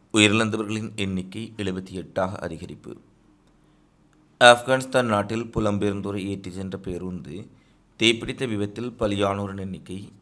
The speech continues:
எழுபத்தி எட்டாக அதிகரித்துள்ளது. ஹெராத் மாகாணத்தின் குஷாரா மாவட்டத்தில் ஈரானில் இருந்து தாயகம் திரும்பிய ஆப்கான் மக்கள் பயணித்த பேருந்து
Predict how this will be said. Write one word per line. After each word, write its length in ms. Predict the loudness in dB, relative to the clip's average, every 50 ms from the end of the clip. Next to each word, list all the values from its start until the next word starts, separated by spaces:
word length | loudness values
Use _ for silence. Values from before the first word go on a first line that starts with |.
| _ _
எழுபத்தி 420 | -2 -2 0 0 -2 -4 -4 -6 -8 -8
எட்டாக 400 | -4 0 0 2 2 0 -2 -4
அதிகரித்துள்ளது. 580 | -4 -6 -8 -10 -10 -8 -8 -8 -8 -8 -10 -12 -14 -20 _ _ _ _ _ _ _ _ _ _ _ _ _ _ _ _ _ _ _ _ _ _ _ _ -20 -20 -20 -20 _ _ _ _ _ 0 4
ஹெராத் 380 | 8 10 10 10 8 6 0
மாகாணத்தின் 640 | 2 4 4 4 4 0 -2 -2 -4 -6 -6 -6 -6 -8
குஷாரா 480 | -10 -8 -4 0 0 0 2 0 0
மாவட்டத்தில் 640 | 0 -2 -2 -4 -4 -8 -10 -10 -10 -10 -10 -10 -12 -12 -14 -18 -20 _ _ _ _ _ _ _ _ 6
ஈரானில் 480 | 8 8 10 8 8 6 6 4 2
இருந்து 320 | 0 0 0 -2 -4 -2 2
தாயகம் 420 | 4 6 6 6 4 0 -2 -4
திரும்பிய 400 | -4 -4 -4 -4 -6 -6 -8 -6 -2
ஆப்கான் 500 | -2 -2 -2 -2 -4 -4 -4 -2 -2 -4
மக்கள் 300 | -6 -8 -10 -10 -8 -8
பயணித்த 300 | -8 -8 -8 -8 -10 -12
பேருந்து 540 | -12 -10 -8 -8 -6 -6 -6 -6 -8 -10 -12